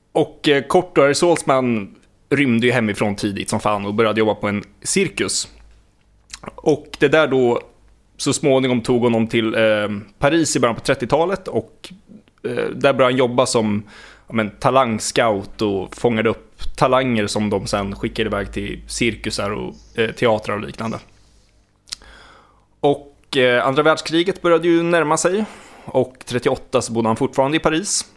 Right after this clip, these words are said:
och jobbade där åt den, ja, men, den här talangagenturen. Och den här agenturen då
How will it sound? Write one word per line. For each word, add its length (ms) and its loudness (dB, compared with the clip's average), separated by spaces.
och 180 -4
jobbade 380 2
där 200 2
åt 340 -6
den, 360 -4
ja, 100 0
men, 120 0
den 100 2
här 300 0
talangagenturen. 1120 -2
Och 220 -2
den 120 0
här 320 4
agenturen 760 0
då 300 2